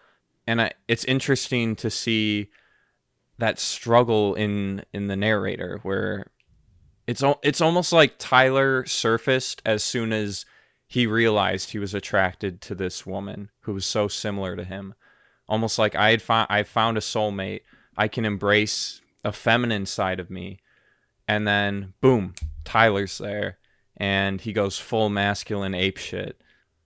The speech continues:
Almost, again, like, like a fear mechanism where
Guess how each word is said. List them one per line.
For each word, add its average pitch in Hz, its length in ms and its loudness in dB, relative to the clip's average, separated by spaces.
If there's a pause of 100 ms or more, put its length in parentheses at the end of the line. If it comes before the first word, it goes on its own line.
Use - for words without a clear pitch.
(120)
Almost, 147 300 2
again, 131 320 4
like, 101 300 -2
like 107 200 2
a 104 60 2
fear 123 320 -2
mechanism 98 840 -6
where 101 460 0